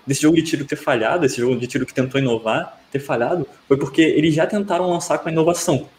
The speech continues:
e não se, e não se predi-, não se predispuseram a lan-, a descobrir qual era a inovação que a comunidade queria,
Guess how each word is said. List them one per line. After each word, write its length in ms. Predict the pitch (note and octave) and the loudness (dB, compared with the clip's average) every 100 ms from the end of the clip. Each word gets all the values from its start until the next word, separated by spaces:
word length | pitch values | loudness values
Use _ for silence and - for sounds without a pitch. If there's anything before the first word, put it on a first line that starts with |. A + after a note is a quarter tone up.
| _ _ | _ _
e 80 | C3 | -6
não 100 | C#3+ | -2
se, 260 | C#3+ E3+ B2+ | 4 4 4
e 40 | |
não 140 | C3+ | 2
se 140 | C#3+ - | 2 -2
predi-, 320 | D3 C#3+ - - | -2 -2 -10 -8
não 180 | A#2+ C3 | -6 -6
se 120 | - | -4
predispuseram 1000 | - C#3 C#3 - C#3 A#2+ G#2+ G#2+ C3+ D#3 - - _ | 0 0 0 -4 -2 0 2 4 2 0 -8 -20 _
a 440 | A#2 A#2 A#2 A2+ - - _ - | -2 2 2 0 -4 -18 _ 0
lan-, 420 | A#2+ C3 B2+ - - | 4 4 2 -4 -4
a 100 | - - | -4 -2
descobrir 600 | C3 - F#3+ C#3 C#3 G3+ | -2 2 4 4 4 2
qual 160 | G#3 | 2
era 80 | E3+ | 2
a 40 | D#3+ | 4
inovação 540 | D3 C#3+ - A#2+ D3+ - - | 4 2 0 -4 -4 -10 -20
que 120 | - C#3 | -4 -2
a 40 | |
comunidade 440 | C#3 C3 A#2 A#2 | 0 0 0 -2
queria, 520 | - A#2 G#2+ C3+ F3 | -4 -4 -2 0 -2